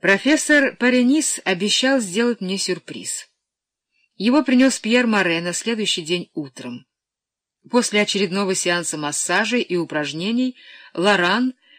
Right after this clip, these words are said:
пришедший в восторг от достигнутых мной успехов,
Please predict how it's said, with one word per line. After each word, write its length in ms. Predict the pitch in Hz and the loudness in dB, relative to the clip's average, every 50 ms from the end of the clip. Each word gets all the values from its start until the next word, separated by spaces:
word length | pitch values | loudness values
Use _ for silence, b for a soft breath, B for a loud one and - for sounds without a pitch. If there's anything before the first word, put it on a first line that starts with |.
| b b | b b
пришедший 640 | - 180 185 - - 220 208 - - - 202 196 - - | -4 -4 -4 -2 -2 -2 -2 -2 -2 0 0 0 0 0
в 140 | 175 165 | -4 -2
восторг 560 | 165 196 190 - - - 208 190 170 - - - | -2 0 -2 -2 -2 0 0 0 0 0 -4 -6
от 160 | 175 175 156 | -6 -6 -2
достигнутых 760 | 151 180 170 - - - 185 185 156 170 165 - 170 165 - | -4 -4 -4 -4 -6 -6 -4 -4 -4 -6 -6 -6 -8 -8 -6
мной 340 | 180 175 175 175 165 156 - - | -6 -6 -4 -2 -2 -4 -4 -6
успехов, 720 | 160 151 - - - 214 262 269 - 269 254 - B | -8 -8 -8 -4 0 0 0 0 0 -4 -6 -6 B